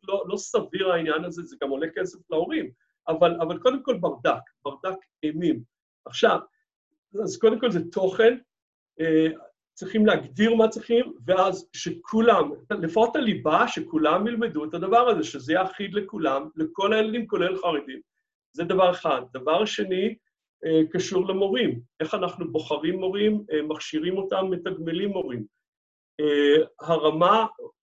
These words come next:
נ-, נתחיל הפוך, מרבית,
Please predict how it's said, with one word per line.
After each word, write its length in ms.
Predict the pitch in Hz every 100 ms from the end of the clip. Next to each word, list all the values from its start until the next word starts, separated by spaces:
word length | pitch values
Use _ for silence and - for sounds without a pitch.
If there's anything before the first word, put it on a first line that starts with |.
| _ _ _ _ _ _ _ _
נ-, 300 | 165 - -
נתחיל 260 | 165 - 185
הפוך, 400 | - 196 156 - _ _ _ _ -
מרבית, 760 | 156 165 139 131 123 226 226